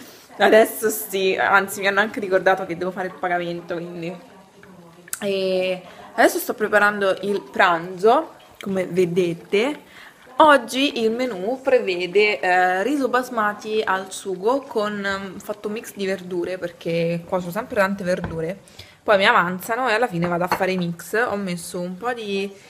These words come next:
broccolo romanesco, zucchine e, mm, broccoletti. E quindi, eh, questo sarà il mio pranzo. Poi c'è del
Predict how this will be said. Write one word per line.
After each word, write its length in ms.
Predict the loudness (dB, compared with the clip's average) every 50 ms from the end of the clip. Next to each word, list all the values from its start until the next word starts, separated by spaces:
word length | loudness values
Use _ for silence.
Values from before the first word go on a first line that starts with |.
| -20 -20 -20 _
broccolo 560 | -6 -2 -2 -2 -2 -2 -4 -4 -2 -2 -2
romanesco, 960 | -2 -2 -4 -4 -4 -4 -4 -6 -6 -8 -10 -16 _ -4 -2 0 0 0 -2
zucchine 680 | -6 -14 -14 -14 -12 -8 -4 -4 -4 -2 -4 -4 -4 -4
e, 360 | -2 -2 0 0 0 0 0
mm, 280 | -2 -4 -6 -6 -8 -10 -12 -14 -16 -14 -12 -8
broccoletti. 800 | -6 -6 -6 -6 -4 -4 -2 -2 -2 -4 -8 -10 -10 -10 -10 -10 -14 -18 -18 -20 -20 -20 -20 -20 -20 -20 -20 -20 -20 -20 _ -20 -20 -20 -20 -20 -20 -20 -20 -20 -20 -18 -12
E 140 | -6 -2 0
quindi, 460 | 0 0 0 -4 -6 -6 -6 -6 -6
eh, 280 | -8 -8 -6 -4 -4 -4 -6 -10 -18 -16 -14 -12 -10 -10 -10 -10 -10 -12 -14 -12
questo 300 | -10 -10 -8 -8 -8 -8
sarà 240 | -8 -6 -6 -6 -4
il 100 | -4 -4
mio 140 | -4 -4 -6
pranzo. 680 | -6 -8 -10 -12 -12 -12 -10 -8 -8 -6 -4 -4 -6 -6 -8 -12 -14 -16 -16 -16 -16 -18 -20 -20 -16 -10 -8 -8 -8 -8 -12 -12 -10
Poi 100 | -8 -6
c'è 160 | -4 -4 -4
del 180 | -2 -2 -4